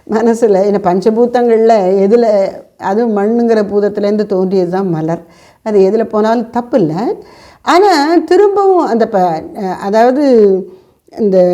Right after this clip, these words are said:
சாம்பிராணி போடுற நெருப்புலயே போடுறாங்கன்னு சொல்றீங்கல்ல, அப்ப திரும்பவும் அந்த பழைய பூவே அவருக்கு கொடுக்குற மாதிரி இருக்கு. அதுதான் அங்க கொஞ்சம் நெருடலா இருக்கு. ஆனா வில்வம், துளசி இதை மட்டும் திரும்ப பயன்படுத்தலாமா?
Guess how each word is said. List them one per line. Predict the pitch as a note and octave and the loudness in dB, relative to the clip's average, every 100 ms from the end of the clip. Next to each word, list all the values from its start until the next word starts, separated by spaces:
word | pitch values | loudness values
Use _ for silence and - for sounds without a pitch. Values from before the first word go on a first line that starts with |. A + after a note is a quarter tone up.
| F3 E3+ - | 0 -4 -6
சாம்பிராணி | - C4 F4+ F#4+ F4+ F4 | -4 2 4 4 4 2
போடுற | D4+ C4 B3+ B3 | 2 2 2 2
நெருப்புலயே | B3 B3+ C4+ C#4 | 0 0 2 2
போடுறாங்கன்னு | C#4 A#3+ A#3+ A#3 A3 A3 G#3 | 2 -2 -2 -2 -2 -2 -2
சொல்றீங்கல்ல, | F#3+ F3 E3+ E3 D#3+ F3+ G3 - - - | -2 0 0 -2 -4 -4 -6 -10 -20 -8
அப்ப | C4 C#4 | -4 -2
திரும்பவும் | C#4 E4 E4 E4+ | 2 2 2 2
அந்த | A#3+ A#3+ | 2 0
பழைய | A#3 A3 D4 | 0 -2 -2
பூவே | D#4+ D4 C#4+ D4 | -2 -2 -2 0
அவருக்கு | E4 D4 A#3 A3+ | 0 2 0 0
கொடுக்குற | A3+ B3 B3 A#3+ | -2 -2 0 0
மாதிரி | A3+ G#3 | 2 0
இருக்கு. | F3+ F3 F3+ | -2 -4 -4
அதுதான் | F#3+ A3 B3+ D#4+ | -2 -2 0 0
அங்க | C4 G#3+ | -2 -2
கொஞ்சம் | G#3 F#3+ F#3 | -2 0 0
நெருடலா | F#3+ F#3+ F#3 E3+ | 2 2 2 0
இருக்கு. | D#3+ - A3+ E4+ - - _ _ | -2 -2 -2 -2 -6 -20 _ _
ஆனா | - G#3+ D4 F#4 B3 A3+ D#4 - _ _ G3+ | -10 0 2 2 0 -2 -4 -10 _ _ -2
வில்வம், | G#3+ D4+ F4 F4 F4 - - | 2 6 4 4 0 -4 -4
துளசி | C4+ D4+ D#4 E4 D#4+ D#4 | -2 0 0 0 0 -2
இதை | A#3+ A#3 A#3+ | -2 -2 -2
மட்டும் | A#3+ B3+ - G4 F4+ G3+ B3 E4 - _ | -2 -6 -6 0 2 2 -2 -6 -12 _
திரும்ப | - G4 G#4 G4 | 2 4 4 2
பயன்படுத்தலாமா? | A#3+ A#3 C4 B3 A3 G3 E3 C#3 | -2 -2 -2 -2 -2 -4 -4 -8